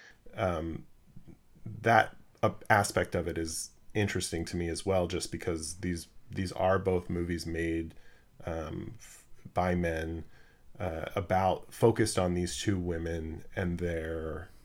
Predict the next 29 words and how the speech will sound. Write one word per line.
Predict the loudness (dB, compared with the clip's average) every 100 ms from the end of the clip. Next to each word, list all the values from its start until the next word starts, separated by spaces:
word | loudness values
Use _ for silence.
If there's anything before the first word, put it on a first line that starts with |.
| -12
um, | -8 -6 -6 -8 -4
interactions, | -2 0 -2 -4 -6 -6 -6 -6
and | -2
whether | 0 0 0
those | -2 -2
interactions | -4 -4 -4 -6 -6 -6 -8
are | -8 -6 -6
through | -8 -6 -2 -2 -2 -6 -6
the | -6
kind | -6 -6 -6 -4
of | -6 -8 -10 -12 -18 -18 -4
dialogue-driven | 2 4 4 2 0 0 0 0 -2
exchanges | -4 -4 -2 -2 -2 -4 -4
that | -6
you | -4
were | -4
talking | -2 -4 -4 -4
about, | -4 -2 -2 -4 -8 -20 -16
or | -4 0 2 2
a | -2
deeper | -2 -2 -2 -2 -2 -2
spiritual | -4 -2 -2 -2 -2 -4
connection. | -4 -6 -6 -6 -6 -6 -6 -8 -12 -18 -20 -20 _
It's, | -2 -2 -2 -4 -4 -10 -20 -20 -6
uh, | -4 -2 -4 -6 -8 -12 -18 -8
there | -2 2 4
is, | 4 2 2 0
I | -2
think, | 0 0 0